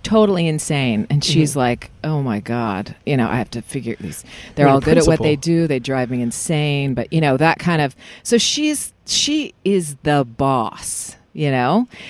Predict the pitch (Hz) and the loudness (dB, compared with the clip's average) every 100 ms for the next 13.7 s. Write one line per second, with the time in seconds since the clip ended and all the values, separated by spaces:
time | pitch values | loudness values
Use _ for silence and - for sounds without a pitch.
0 | - - 185 180 - 202 180 160 170 - | -18 -2 0 2 0 -2 -2 -4 -8 -2
1 | 185 190 190 - 196 185 - 170 156 180 | 2 2 2 -2 0 0 0 -2 0 2
2 | 196 185 180 151 127 135 - 165 156 151 | 4 6 4 2 -4 -6 0 0 0 -2
3 | 143 131 120 - 165 156 147 139 131 131 | 0 -2 -4 -4 0 2 2 0 -2 -2
4 | 123 117 113 - - 165 131 - - - | -2 0 0 -2 0 0 0 -4 -10 -14
5 | - - - - 190 147 139 196 175 165 | -20 -20 -14 0 4 4 4 2 4 2
6 | - _ _ _ 190 202 - 202 - - | -2 _ _ _ 0 2 -2 -6 -6 -4
7 | 185 135 - - - - _ 175 160 147 | -4 -4 -6 -8 -8 -12 _ 2 2 0
8 | 156 _ _ _ _ - - 170 - - | -8 _ _ _ _ -20 -10 -2 0 0
9 | 190 170 175 - - _ _ _ - - | -2 -2 -4 -6 -10 _ _ _ -18 -14
10 | - 175 180 175 151 147 - 143 127 139 | -2 0 2 2 2 0 -4 -4 -4 -6
11 | - 147 127 127 139 - - 139 147 170 | -6 -4 -2 -2 -4 -6 -12 -2 2 4
12 | 160 135 131 156 262 269 180 254 196 143 | 4 4 4 4 4 4 6 6 6 4
13 | 151 135 143 139 - - | 2 2 0 0 -4 -10